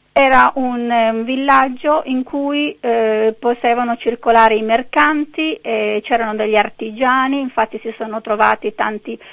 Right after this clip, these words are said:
negozietti le, dalle strutture, diciamo così, ehm, dai reperti, dalle rovine archeologiche si è visto, messo in evidenza che,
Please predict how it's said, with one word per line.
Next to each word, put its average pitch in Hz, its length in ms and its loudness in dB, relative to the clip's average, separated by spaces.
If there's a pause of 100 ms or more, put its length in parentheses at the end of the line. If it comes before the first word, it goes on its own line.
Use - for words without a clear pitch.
(140)
negozietti 226 840 -4
le, 220 260 -2
dalle 220 320 -4
strutture, 220 580 -2
diciamo 208 460 -8
così, 220 480 -6 (320)
ehm, 208 1000 -6 (340)
dai 226 260 2
reperti, 226 640 0
dalle 220 260 2
rovine 233 560 -2
archeologiche 254 800 -2
si 233 40 -4
è 226 140 -2
visto, 247 380 -10
messo 247 260 -8
in 240 80 -8
evidenza 247 560 -4
che, 226 240 -4